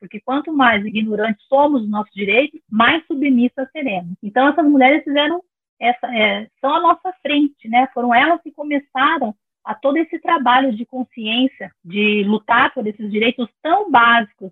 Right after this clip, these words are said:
que ainda hoje nós conseguimos. E, eu, e as ondas do feminismo vão mostrando isso. Então, a primeira onda com o ensino a uma educação, a segunda onda já vem aquela ideia de querer votar, né? Então, a gente já, nós já sabemos ler, então nós já podemos sonhar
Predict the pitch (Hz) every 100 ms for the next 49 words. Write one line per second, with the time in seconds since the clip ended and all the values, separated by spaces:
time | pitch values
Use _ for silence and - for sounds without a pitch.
0 | - 233 254 262 220 240 269 320 247 277
1 | 349 _ 294 302 392 285 220 214 190 -
2 | _ 226 233 262 - _ 262 262 254 262
3 | 262 311 294 294 285 294 311 330 330 339
4 | 349 403 370 349 262 285 277 269 254 262
5 | 285 262 262 254 240 _ 254 254 240 233
6 | 214 - 220 - 294 294 294 _ _ -
7 | 247 - 240 254 247 240 254 262 240 220
8 | - _ - 220 233 226 262 247 269 233
9 | 214 226 233 196 - 233 226 208 220 220
10 | - 269 294 320 _ 208 233 262 240 233
11 | 226 240 - 214 220 - 196 - 202 196
12 | 208 196 185 202 208 208 247 285 254 262
13 | 262 262 254 277 277 - 262 247 269